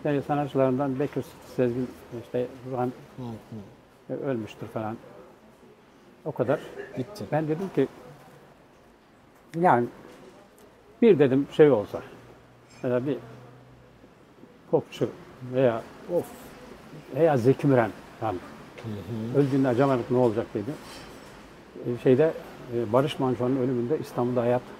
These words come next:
Speaker 1: durdu.
Speaker 2: Durdu.
Speaker 1: Kilitlendi.
Speaker 2: Doğru.
Speaker 1: Yollar kilitlendi.
Speaker 2: Hı hı.
Speaker 1: Kadıköy'de falan.
Speaker 2: Doğru.
Speaker 1: Yani böyle bir fark var.
Speaker 2: Haklısınız.
Speaker 1: Şimdi bizim ölçülerimiz bu bakımdan bu, e,
Speaker 2: Hmm.
Speaker 1: gençlere şey gibi, "O ki-, o kim ya?" falan diyebilir.
Speaker 2: Tabii ki diyecekler.
Speaker 1: <laughs> Yani.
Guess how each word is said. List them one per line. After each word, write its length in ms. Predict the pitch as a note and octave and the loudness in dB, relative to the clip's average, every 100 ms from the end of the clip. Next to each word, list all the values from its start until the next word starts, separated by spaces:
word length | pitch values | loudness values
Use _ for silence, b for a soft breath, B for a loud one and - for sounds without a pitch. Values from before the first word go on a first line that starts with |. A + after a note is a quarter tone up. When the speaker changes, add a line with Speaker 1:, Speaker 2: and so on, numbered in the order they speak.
| - | -6
Speaker 1:
durdu. 220 | A2+ F#2 E2+ - A#2+ | -6 -6 -10 -12 0
Speaker 2:
Durdu. 160 | C3+ A#2+ | 0 4
Speaker 1:
Kilitlendi. 440 | B2+ - G#2+ G2 F2 C#3 | 2 2 0 -4 -2 2
Speaker 2:
Doğru. 220 | C3 A#2+ G#2 | 2 2 -4
Speaker 1:
Yollar 260 | A2 A2 A2 | -4 -2 -4
kilitlendi. 440 | - G2+ - - - - | -6 -14 -12 -16 -14 -10
Speaker 2:
Hı 60 | C3 A2+ | -8 -6
hı. 40 | C#3+ D3 - | -8 -8 -6
Speaker 1:
Kadıköy'de 460 | G#2+ - - - F2 | -6 -6 -10 -10 -10
falan. 240 | - B2+ - | -10 -10 0
Speaker 2:
Doğru. 200 | C3+ A#2+ G2+ - - | 2 2 -2 -12 -6
Speaker 1:
Yani 120 | G3 | 0
böyle 220 | F#3+ F3 E3+ | 4 4 2
bir 40 | |
fark 320 | - D#3 - | -2 -2 -2
var. 100 | B2 - - - | -8 -10 -20 -14
Speaker 2:
Haklısınız. 460 | A#2 C3 - G2+ - - | -10 -10 -10 -14 -10 0
Speaker 1:
Şimdi 220 | G3 F3 | 2 4
bizim 140 | A3+ | 6
ölçülerimiz 520 | F#3+ E3 F3 D3 C3+ C#3 | 8 8 6 4 4 4
bu 40 | D#3+ | 4
bakımdan 440 | D#3+ E3 C#3+ C#3+ - - - | 4 2 -2 -4 -8 -16 0
bu, 160 | D#3+ D3+ | 4 4
e, 20 | A2 C#3 | 2 -2
Speaker 2:
Hmm. 80 | C#3 | 0
Speaker 1:
gençlere 420 | D#3 D3+ D3 C#3 | 2 2 0 -2
şey 160 | - C#3+ | 0 0
gibi, 140 | B2+ A2 - - - - - - - - D3 | 0 -4 -14 -16 -16 -18 -20 -20 -20 -12 -6
"O 60 | |
ki-, 140 | D#3 - - | -6 -8 -6
o 60 | F#3+ | -4
kim 220 | - F3+ | 2 4
ya?" 280 | C3 B2 B2+ - | 4 4 0 -4
falan 240 | A2+ B2 | -4 0
diyebilir. 320 | A#2+ A2+ C3+ | 2 4 4
Speaker 2:
Tabii 260 | D3 F3 F#3+ | 6 6 6
ki 140 | D3+ | 4
diyecekler. 420 | B2+ A2+ D#3 F#3 F#3+ | 0 0 2 4 4
Speaker 1:
<laughs> 40 | |
Yani. 260 | F3+ A#2+ | 4 4